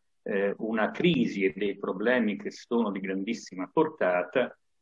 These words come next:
eh, da questo punto di vista occorre naturalmente che tutti si abbia e si maturi fino in fondo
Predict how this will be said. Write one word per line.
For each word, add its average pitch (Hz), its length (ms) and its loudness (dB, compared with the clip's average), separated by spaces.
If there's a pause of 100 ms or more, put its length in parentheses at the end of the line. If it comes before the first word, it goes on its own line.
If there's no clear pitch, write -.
eh, 120 180 -4
da 135 140 -4
questo 143 320 4
punto 135 260 4
di 139 120 0
vista 107 760 0
occorre 127 640 6
naturalmente 104 800 -4
che - 220 -8
tutti - 360 -6
si - 220 -2
abbia 98 680 0
e 98 100 -2
si - 220 -2
maturi 117 440 2
fino 107 260 -4
in 104 80 -10
fondo 110 540 0